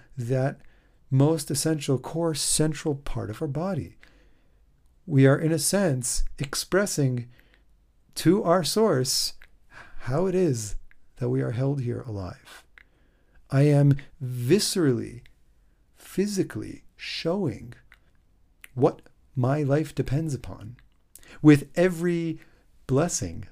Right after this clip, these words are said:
that I speak. I'm showing God, I'm showing myself, I'm showing the world these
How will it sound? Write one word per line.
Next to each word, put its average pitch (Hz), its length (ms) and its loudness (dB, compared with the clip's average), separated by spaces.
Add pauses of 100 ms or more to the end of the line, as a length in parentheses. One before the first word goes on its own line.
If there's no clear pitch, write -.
that 113 140 -2
I 120 80 0
speak. 139 460 -8 (300)
I'm 110 160 -4
showing 147 560 8
God, 143 520 4
I'm 98 140 -2
showing 143 420 2
myself, 143 500 2
I'm 113 140 2
showing 151 440 4
the 143 80 8
world 139 460 4 (520)
these 165 520 0